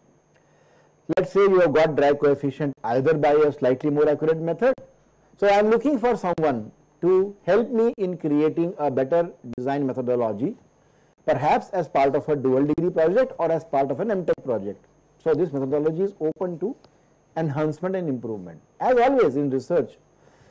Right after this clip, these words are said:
we have published a paper based on this methodology. I will show that to you. You can help me enhance it and get a much better publication. Okay, let's say we have drag coefficient. After that, you calculate the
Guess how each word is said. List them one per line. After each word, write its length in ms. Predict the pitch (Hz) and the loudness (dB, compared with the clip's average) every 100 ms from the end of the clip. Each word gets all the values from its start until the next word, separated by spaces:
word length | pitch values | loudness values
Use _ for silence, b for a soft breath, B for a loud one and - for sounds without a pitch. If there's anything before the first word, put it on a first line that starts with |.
| b | b
we 140 | 165 240 | 2 2
have 100 | 220 | 4
published 320 | 190 226 220 | 0 0 0
a 60 | 214 | 0
paper 320 | 160 160 175 | 0 0 0
based 280 | 156 151 151 | 2 0 0
on 80 | |
this 160 | 151 131 | -2 -2
methodology. 640 | 123 120 113 110 110 226 | -4 -2 0 -2 -4 -4
I 120 | 127 | -2
will 100 | 120 | -2
show 200 | 120 123 | -2 0
that 240 | 120 127 127 | 0 0 0
to 60 | |
you. 300 | 143 180 240 - _ _ _ _ _ _ _ - | -2 0 -4 -12 _ _ _ _ _ _ _ 0
You 160 | 185 | 0
can 200 | 165 147 | 2 0
help 260 | 131 156 160 | 0 -2 0
me 180 | 190 214 | -2 -2
enhance 420 | 147 143 170 165 | -2 -2 -4 -2
it 160 | 190 - | -4 -4
and 160 | 143 123 | -6 -2
get 220 | 123 - 165 | -2 -2 -8
a 140 | - - _ _ | -8 -10 _ _
much 280 | 113 127 131 | -6 -6 -2
better 200 | 127 135 | -2 -2
publication. 640 | 147 123 104 98 80 - - _ _ _ _ _ _ _ _ _ - B B B 165 | -4 -6 -6 -12 -16 -18 -20 _ _ _ _ _ _ _ _ _ -20 B B B 0
Okay, 260 | - - - - | 0 -8 -16 -2
let's 220 | 180 175 | -2 0
say 80 | 202 | 2
we 120 | 196 | 4
have 200 | 170 165 | 4 2
drag 240 | 143 135 131 | 2 2 2
coefficient. 520 | 117 113 101 117 165 _ _ _ _ _ _ _ _ _ _ b b b b - | 0 0 -10 -16 -18 _ _ _ _ _ _ _ _ _ _ b b b b 0
After 280 | 196 202 226 196 | 2 2 2 4
that, 240 | 180 - | 2 0
you 160 | 151 180 | -4 -2
calculate 640 | 165 139 135 156 156 123 - _ _ _ _ _ _ _ _ | 2 2 2 4 4 2 -4 _ _ _ _ _ _ _ _
the 400 | 131 139 139 147 | 0 4 4 2